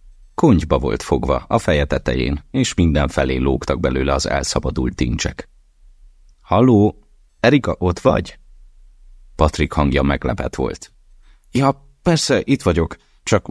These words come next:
azt hittem, megszakadtunk.” Tíz másodpercen belül most másodszor csapott a homlokára. Atya úristen, mint egy kezdő.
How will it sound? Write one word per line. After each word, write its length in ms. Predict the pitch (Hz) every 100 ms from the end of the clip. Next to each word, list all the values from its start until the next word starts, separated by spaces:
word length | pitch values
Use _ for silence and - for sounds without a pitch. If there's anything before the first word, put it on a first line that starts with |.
| -
azt 260 | - -
hittem, 340 | - - - 82
megszakadtunk.” 880 | 76 82 - 76 73 - 71 69 - - - - - - - - - - - - -
Tíz 240 | - 87 76
másodpercen 760 | 95 92 92 - 87 - 82
belül 300 | 80 80 82
most 300 | 95 120 -
másodszor 640 | - 180 110 85 - - 71
csapott 400 | 76 - 71 -
a 60 |
homlokára. 720 | - 64 - - - - - - - - _ -
Atya 380 | 160 175 92
úristen, 800 | 80 85 78 - - - - 123 -
mint 200 | 156 202
egy 160 | 208
kezdő. 580 | - - 104 - 65 64